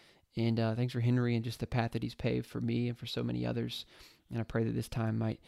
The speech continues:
just be incredibly uplifting, encouraging, uh, to those who are listening, uh,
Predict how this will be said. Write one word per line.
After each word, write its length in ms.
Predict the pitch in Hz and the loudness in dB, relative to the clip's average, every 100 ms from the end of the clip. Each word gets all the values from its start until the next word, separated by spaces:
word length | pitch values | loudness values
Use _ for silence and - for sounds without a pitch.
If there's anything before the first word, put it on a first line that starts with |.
| - _ | -20 _
just 240 | 123 - | -2 0
be 180 | 113 113 - | 0 0 0
incredibly 960 | 117 - - - 135 135 135 131 127 | -4 -4 -10 -8 -2 0 0 0 0
uplifting, 560 | 107 101 123 117 - 117 | 0 0 0 0 -2 -2
encouraging, 760 | 113 - 117 113 113 113 113 - - - _ | -2 -4 -4 -4 -2 -2 -4 -6 -18 -20 _
uh, 100 | 110 - | -4 -4
to 100 | 113 | -2
those 260 | 110 117 | -2 -2
who 140 | - 113 | -2 -2
are 60 | |
listening, 600 | 113 110 - 107 107 113 - - - _ _ | 0 -2 -2 -4 -4 -6 -10 -20 -20 _ _
uh, 140 | 110 | -6